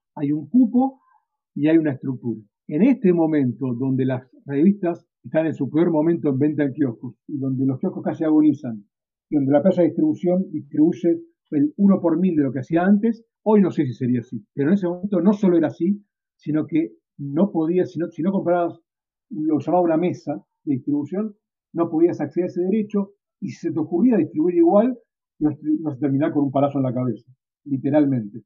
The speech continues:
Era un sistema cerrado. Entonces, Columba tenía, Columba era una de las únicas dos editoriales que no fueran diarios, las únicas dos editoriales que no eran periódicos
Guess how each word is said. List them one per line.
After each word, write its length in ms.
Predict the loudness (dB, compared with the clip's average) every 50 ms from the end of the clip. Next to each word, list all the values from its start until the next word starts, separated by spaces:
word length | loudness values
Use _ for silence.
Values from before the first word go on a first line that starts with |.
| _ _ _
Era 380 | -4 0 2 2 0 0 -2 -10 _ _
un 140 | -10 -10 -10
sistema 380 | -10 -10 -4 -4 -2 -2 -2
cerrado. 640 | -4 -4 -6 -4 2 2 2 2 2 -2 -6 -10 -12 _ _ _ _
Entonces, 480 | -12 -4 -2 0 0 0 -2 -6 -12 -8
Columba 360 | -4 -2 0 2 2 2 0
tenía, 440 | 0 -2 0 0 0 -2 -2 -6 -12 _ _ _
Columba 360 | -2 0 2 4 4 4 4
era 240 | 2 2 0 -2 -4
una 160 | -2 0 2
de 80 | 2 2
las 160 | 0 -2 -4 -2
únicas 300 | 0 0 2 2 2 0
dos 220 | 0 0 -2 -4
editoriales 720 | -2 -2 -2 0 0 -2 -2 2 4 4 4 2 0 -2
que 80 | -4 -6
no 100 | -6 -4
fueran 220 | -4 -4 -2 0
diarios, 400 | 0 0 0 0 -2 -6 -6 -8 -14 _ _ _ _ _ _ _ _
las 120 | -8 -6 -4
únicas 220 | -4 -4 -4 -6
dos 100 | -8 -6 -6
editoriales 540 | -6 -4 -2 0 2 2 4 4 2 0 -2
que 60 | -4
no 80 | -4 -4
eran 140 | -4 -4 -6
periódicos 640 | -2 0 0 2 2 0 -2 -4 -6 -8 -12 -12